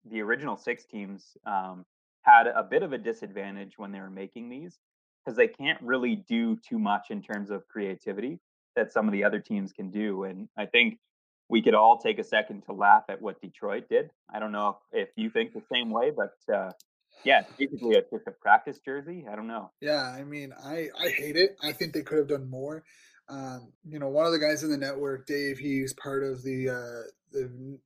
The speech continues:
Speaker 2: Vegas Nightly podcast covering the, the Golden Knights. He tweeted out a picture of the white, uh, white jersey that had, like, the red stripes that just had Detroit on it. And he's like, "Yo, if you just reverse that and it's red and white,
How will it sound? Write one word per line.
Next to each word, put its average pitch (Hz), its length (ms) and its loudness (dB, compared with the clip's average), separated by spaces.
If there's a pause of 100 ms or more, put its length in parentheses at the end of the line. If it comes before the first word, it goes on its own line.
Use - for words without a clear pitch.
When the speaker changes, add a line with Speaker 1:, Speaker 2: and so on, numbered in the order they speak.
Speaker 2:
Vegas 135 480 2
Nightly 135 400 -8
podcast 131 640 -6
covering 131 320 -2
the, 123 300 -8
the 135 80 -8
Golden 139 300 4
Knights. 147 260 0 (380)
He 185 260 2
tweeted 170 400 4
out 143 80 6
a 131 60 2
picture 131 600 -2 (460)
of 135 400 -6 (260)
the 139 340 -6 (100)
white, 156 600 0 (520)
uh, 143 280 -4
white 156 320 0
jersey 165 320 4
that 147 100 0
had, 143 160 -4
like, 139 160 0
the 135 80 -4
red 135 260 -2
stripes 139 320 -4
that - 80 -14
just 135 160 -6
had 135 120 -8
Detroit 135 460 -6
on 160 160 -6
it. 196 140 -6 (100)
And 160 160 -2
he's 160 160 2
like, 147 140 4
"Yo, 147 140 6
if 127 120 2
you 160 80 -8
just 196 180 8
reverse 151 400 4
that 151 180 0
and 123 120 -12
it's 123 140 -16
red 139 220 -2
and 131 160 -6
white, 139 300 -4